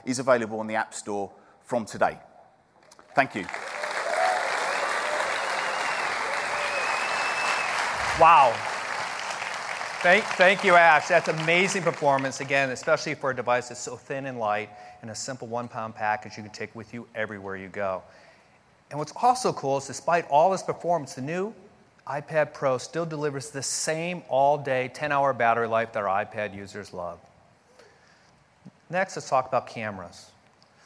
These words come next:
Speaker 2: The new iPad Pro features the latest camera system from our iPhone seven. That means the same high-performance twelve mega-,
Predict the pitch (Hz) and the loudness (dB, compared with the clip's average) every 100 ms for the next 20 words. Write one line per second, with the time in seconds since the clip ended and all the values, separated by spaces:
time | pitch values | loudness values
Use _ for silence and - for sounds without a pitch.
0 | _ 123 165 220 165 160 160 147 139 139 | _ -6 -4 2 4 4 2 0 0 -2
1 | - 131 110 98 95 - - - 147 139 | -4 2 2 2 -4 -12 -20 -10 -8 -4
2 | 143 - 120 120 147 175 - 139 127 110 | -6 -6 -4 -2 0 -4 -8 -8 -6 -8
3 | 117 104 117 107 110 104 104 104 - 107 | -10 -12 -12 -10 -8 -4 -4 -4 -6 -10
4 | 101 156 147 110 120 143 147 139 135 127 | -6 -2 -2 -2 -4 -4 -6 -8 -8 -6
5 | - - 165 180 180 - - 156 165 165 | -6 -6 -6 -6 -8 -12 -2 0 0 -2
6 | - 143 131 123 120 - 143 143 135 | -8 -4 -4 -4 -8 0 0 0 -8